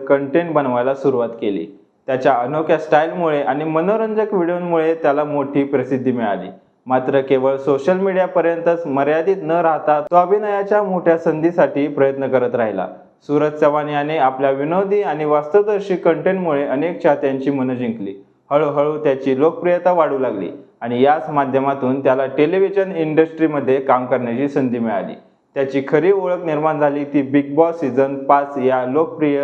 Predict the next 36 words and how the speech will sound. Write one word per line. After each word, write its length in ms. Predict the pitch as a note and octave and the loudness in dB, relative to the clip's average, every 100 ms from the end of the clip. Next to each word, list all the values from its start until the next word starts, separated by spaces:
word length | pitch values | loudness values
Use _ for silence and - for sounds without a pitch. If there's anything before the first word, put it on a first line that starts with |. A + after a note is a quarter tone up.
| C#3+ | -2
रिॲलिटी 640 | C3 C3+ C#3 C#3 C#3 C#3 | 0 0 0 -2 -4 -4
शोमुळे. 440 | - C3+ A2 G2+ - - _ _ - | -2 -2 -2 -6 -10 -14 _ _ -4
या 120 | B2 | -2
स्पर्धेत 480 | B2 - C3 B2 C3+ | -2 0 0 2 0
सहभागी 420 | C3+ C3 C#3 F#3+ | 2 2 2 2
होण्यापूर्वी 600 | G3 G3 F#3 F#3 F3 F3+ | 0 -2 -2 -2 0 -2
त्याने 260 | F3+ D#3+ D#3+ | 0 -2 0
अनेक 320 | C#3 D#3 F3+ | -2 -2 0
प्रसंगाचा 560 | D#3+ D#3+ D3 C3 B2+ C#3+ | 0 0 0 0 2 0
सामना 360 | C#3+ C3+ B2+ | 2 0 -2
केला 220 | A#2+ A#2 | -2 0
होता. 280 | G#2+ G2 F#2+ F#2+ - _ - | 0 -2 -6 -8 -14 _ 2
हा 120 | F#3 | 2
शो 240 | G3 G#3+ G3+ | 2 0 2
त्याला 320 | G3 E3+ E3+ | 2 2 0
सुरुवातीला 560 | E3+ E3 D3+ D3+ D#3 D#3 | -2 0 0 0 0 0
फारसा 380 | D#3 C3+ C3 C#3+ | 2 0 2 2
ओळखीचा 480 | C#3 B2+ D3 C#3+ | 2 0 0 0
नव्हता, 300 | C#3 B2 - E2+ - - - | 0 -2 -2 -4 -6 -12 2
परंतु 460 | D3 D#3+ E3+ E3 D#3+ | 2 2 0 0 2
त्याच्या 340 | D#3 C#3+ D3 | 2 2 2
प्रामाणिक 720 | C#3+ C#3+ C#3 D#3+ F3 E3 D3+ | 2 2 2 0 -2 -4 0
व 120 | D3 | 0
भावनिक 480 | D3 C#3 C3+ D#3+ F#3 | 2 2 0 0 0
वागण्याने 580 | E3+ D#3+ D#3 E3 D#3 C#3 | 2 2 0 -4 -2 -2
आणि 300 | C3 C3 C#3 | 0 0 0
जिद्दी 360 | C3+ C#3+ C#3 G3+ | 0 -2 2 2
स्वभावाने 720 | G3 D#3+ D#3+ E3 D#3+ C#3+ C#3+ | 4 2 2 0 -2 -2 0
त्याने 280 | C#3 C3+ | 0 0
प्रेक्षकांच्या 680 | C#3 C#3+ D3 - F#3 F#3+ F#3 | 0 2 2 2 2 2 0
मनात 340 | F3 D3 C#3+ C#3+ | 0 0 0 0
आपली 300 | B2+ C3+ C#3 | -2 -2 0
खास 400 | C#3+ C3+ C3 B2 | 2 2 0 2
जागा 240 | B2+ B2 | 2 2
निर्माण 360 | B2+ A#2+ A2 A2 | -2 -2 -4 -4
केली. 380 | G#2 G#2 F#2+ | -6 -8 -10